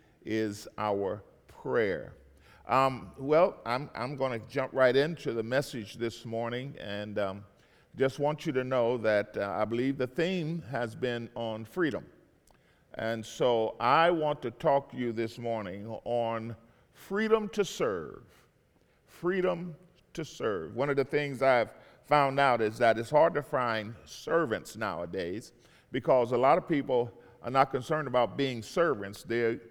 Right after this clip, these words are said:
are concerned about being served. And so what we want to make sure of is that you understand that servants are special, special people, great people. And they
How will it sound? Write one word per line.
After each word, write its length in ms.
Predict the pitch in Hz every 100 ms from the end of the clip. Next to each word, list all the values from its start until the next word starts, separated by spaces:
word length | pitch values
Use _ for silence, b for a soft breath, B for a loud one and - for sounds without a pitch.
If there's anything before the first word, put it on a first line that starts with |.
| - -
are 80 |
concerned 440 | 113 117 156 139 113
about 280 | 110 101 113
being 240 | 113 95
served. 680 | - 196 165 92 53 - - _ b b b -
And 160 | 151
so 220 | - 185 156
what 180 | 170
we 120 | 165 208
want 260 | 170 160
to 80 | 143
make 200 | 139 127
sure 300 | - 170 151
of 220 | 110 113
is 160 | 123 117
that 240 | 127 117
you 140 | 143 147
understand 640 | 139 120 156 143 117 117
that 180 | 110 104
servants 560 | - 185 202 139 135 -
are 160 | 117
special, 640 | 110 - 151 131 - - - b b b
special 420 | - - 160 147 113
people, 460 | 131 107 - 82 - _ -
great 360 | 117 151 147 -
people. 420 | 107 - - - _ b b b -
And 360 | 127 127 123 -
they 320 | 113 139